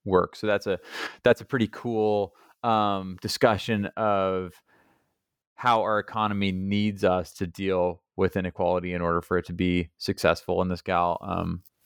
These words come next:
Heather Bushi, is a, um, is an economist who, if I'm not mistaken, was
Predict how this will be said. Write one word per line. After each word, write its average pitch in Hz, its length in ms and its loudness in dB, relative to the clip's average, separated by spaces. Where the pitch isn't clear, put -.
Heather 98 200 2
Bushi, 90 300 -2
is 87 140 -2
a, 85 200 2
um, 50 460 -2
is 101 80 -2
an 92 60 -2
economist 107 640 -2
who, 107 360 0
if - 60 -4
I'm 113 80 0
not 147 120 0
mistaken, 117 540 0
was 95 420 -2